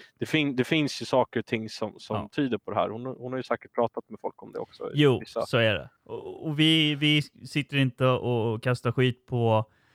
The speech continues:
Speaker 2: på andra i onödan här. Alltså jag, jag har suttit i valberedningen. Jag fattar att det finns stora dilemman när man ska få ihop ett lag. Du vet också det.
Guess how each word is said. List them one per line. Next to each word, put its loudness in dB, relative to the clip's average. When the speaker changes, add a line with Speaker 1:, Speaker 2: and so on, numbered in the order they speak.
Speaker 2:
på 6
andra 4
i 2
onödan 4
här. 4
Alltså -2
jag, 6
jag 6
har 4
suttit -2
i 0
valberedningen. 2
Jag 4
fattar 0
att -2
det -6
finns -4
stora 4
dilemman 2
när 4
man 2
ska 2
få 0
ihop 4
ett 6
lag. 4
Du 4
vet 2
också -2
det. -14